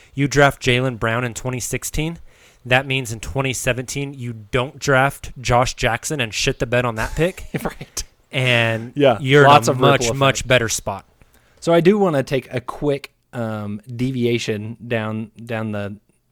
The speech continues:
Speaker 2: history pipeline. <laughs> Why are words hard?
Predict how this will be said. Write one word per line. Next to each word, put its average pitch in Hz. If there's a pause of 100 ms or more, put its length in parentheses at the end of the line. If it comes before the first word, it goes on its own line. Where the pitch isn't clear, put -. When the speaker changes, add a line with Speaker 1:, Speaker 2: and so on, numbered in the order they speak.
(200)
Speaker 2:
history 113 (420)
pipeline. 120 (240)
<laughs> -
Why -
are 160
words 127
hard? 117